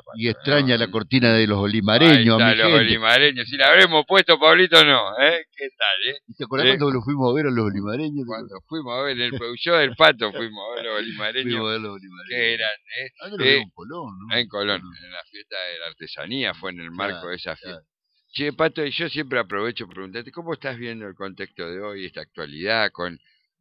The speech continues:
Speaker 1: seguramente te ha pasado, porque te conoce mucha gente, con amigos que la están pasando mal,
Speaker 2: Muy
Speaker 1: porque hay
Speaker 2: mal.
Speaker 1: una situación
Speaker 2: Muy mal.
Speaker 1: económica bastante crítica.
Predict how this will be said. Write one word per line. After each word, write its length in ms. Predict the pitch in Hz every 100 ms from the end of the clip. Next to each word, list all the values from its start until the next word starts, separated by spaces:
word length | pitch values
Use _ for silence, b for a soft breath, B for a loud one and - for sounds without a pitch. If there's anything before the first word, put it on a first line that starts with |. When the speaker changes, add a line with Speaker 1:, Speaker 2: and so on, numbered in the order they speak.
| _
Speaker 1:
seguramente 640 | 110 113 117 107 113 98
te 140 | 85 98
ha 80 |
pasado, 440 | 95 87 117 117 107
porque 260 | 90 82 78
te 20 |
conoce 340 | 90 98 87
mucha 280 | 92 87 82
gente, 460 | 107 107 95 87 _
con 180 | 85 82
amigos 360 | 87 113 104
que 60 | 87
la 80 | 80
están 200 | 92 87
pasando 440 | 87 87 80 85
mal, 360 | 131 156 147 131
Speaker 2:
Muy 100 | 101
Speaker 1:
porque 160 | 117 92
hay 80 | 104
Speaker 2:
mal. 80 | 98
Speaker 1:
una 80 | 90
situación 560 | 90 82 82 104 101 92
Speaker 2:
Muy 160 | 92
mal. 180 | 87 92
Speaker 1:
económica 640 | 90 - 92 98 98 87 82
bastante 460 | 80 87 80 80
crítica. 720 | - 117 123 101 101 95 92